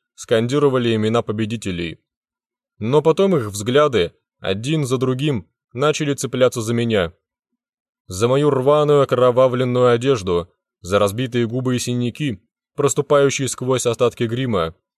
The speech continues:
за растрёпанные волосы и общий потрёпанный вид. Шум постепенно стихал, волнительный гул сменился – недоумённой тишиной. Тысячи глаз уставились на меня, и в них читалось непонимание,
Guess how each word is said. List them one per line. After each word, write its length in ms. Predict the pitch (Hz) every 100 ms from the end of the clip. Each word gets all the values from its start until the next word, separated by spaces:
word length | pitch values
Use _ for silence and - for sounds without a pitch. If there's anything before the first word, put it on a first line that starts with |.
| _ _
за 240 | 90 92 123
растрёпанные 680 | 127 151 156 156 151 147 143
волосы 560 | 135 165 131 - 90
и 60 | 92
общий 300 | 131 - 131
потрёпанный 500 | 127 120 123 120 123
вид. 280 | 123 - - _ _ _ _ _ _
Шум 280 | - 180
постепенно 540 | 170 170 170 170 165 160
стихал, 640 | - 147 165 160 92 - _ _ _
волнительный 680 | 87 92 92 123 127 127 120
гул 180 | 117 131
сменился – 640 | - 120 131 135 123 117 - _ -
недоумённой 680 | 98 117 139 143 143 139 135
тишиной. 540 | 135 143 139 107 85 _ _ _ _ _ _
Тысячи 360 | 170 156 170
глаз 340 | 147 151 165 -
уставились 560 | 101 120 123 117 113
на 80 | 113
меня, 380 | 107 113 120 95 _ _ _ _
и 140 | 92
в 100 | 90
них 200 | 113 151
читалось 460 | - 139 139 135 123
непонимание, 800 | 123 131 131 139 147 92 82